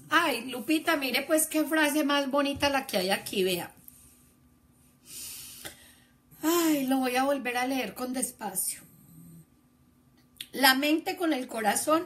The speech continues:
y lo logras cuando aprendes a apartar tus emociones de el estrés, la rabia, la ira y la depresión. Y entonces,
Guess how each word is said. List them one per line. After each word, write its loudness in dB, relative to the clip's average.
y 0
lo 0
logras 0
cuando -2
aprendes -4
a 0
apartar -4
tus -2
emociones -4
de -4
el 0
estrés, -6
la -4
rabia, 0
la 0
ira -4
y -4
la 2
depresión. -2
Y -2
entonces, -4